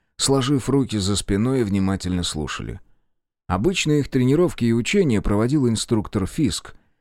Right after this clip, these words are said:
но сегодня к ним вновь обращался сам командующий "Железный кулак". После разговора о надвигающейся войне двое учащихся, поговорив со своими спонсорами,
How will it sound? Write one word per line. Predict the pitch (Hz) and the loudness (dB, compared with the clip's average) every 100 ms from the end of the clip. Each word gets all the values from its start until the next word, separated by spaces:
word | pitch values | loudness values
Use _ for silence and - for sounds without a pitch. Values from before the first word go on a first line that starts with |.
| _ - | _ -2
но | 135 | -2
сегодня | 143 196 240 220 | 2 0 2 0
к | - | 2
ним | 147 135 110 | 2 2 4
вновь | 151 202 202 | 2 2 0
обращался | 120 98 - 160 - 110 | 0 0 0 -4 -2 -4
сам | - 147 160 | -2 -2 -2
командующий | 160 151 117 117 117 123 - 120 | -2 0 0 0 0 -2 -2 0
"Железный | 110 92 90 80 85 | 0 0 0 -2 -4
кулак". | - 67 57 - - - _ _ _ _ _ _ _ _ | -4 -6 -8 -12 -20 -20 _ _ _ _ _ _ _ _
После | - 165 - 143 | 2 2 4 4
разговора | 147 120 151 160 156 110 | 4 2 2 4 4 4
о | |
надвигающейся | 110 107 120 127 131 110 113 107 113 | 2 0 0 2 0 2 0 0 0
войне | 110 127 147 160 | 0 0 2 0
двое | 98 107 107 | 2 2 2
учащихся, | 110 - 160 - 123 - 95 73 95 - | 2 0 -2 -2 -4 -2 -4 -4 -6 -4
поговорив | 104 120 175 165 - | 0 2 2 0 -2
со | 95 | -6
своими | - 90 92 | -2 0 0
спонсорами, | 123 - 202 - 127 120 104 | -4 -4 -6 -2 -2 0 -2